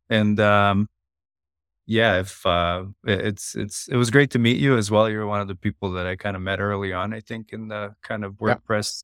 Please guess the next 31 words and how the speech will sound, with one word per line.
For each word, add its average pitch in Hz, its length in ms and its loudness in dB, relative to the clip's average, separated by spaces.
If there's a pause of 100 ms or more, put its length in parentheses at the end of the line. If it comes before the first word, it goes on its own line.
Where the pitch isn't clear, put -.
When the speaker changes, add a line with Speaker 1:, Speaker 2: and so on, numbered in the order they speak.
Speaker 1:
space. 110 580 0
And 95 260 -6
so, 90 460 -4
uh, 90 220 -4 (760)
gl-, 98 160 0
yeah, 101 220 2
glad 90 340 -4
to, 92 360 -6
uh, 85 240 -8 (340)
to, 107 320 -8
to 120 100 -6
meet 123 220 2
you 117 140 -2
and 101 180 -4
chat 110 220 4
about 101 220 -4
all 101 140 -6
this 101 140 -6
stuff, - 340 0
'cause, 104 320 -2
uh, 98 320 -2
I, 110 260 0
I 117 120 0
can 113 140 -4
talk 113 260 4
about 104 260 -2 (160)
these 110 220 -4
things 104 260 -4
for 98 220 -2
hours, 92 400 0
so. - 360 -10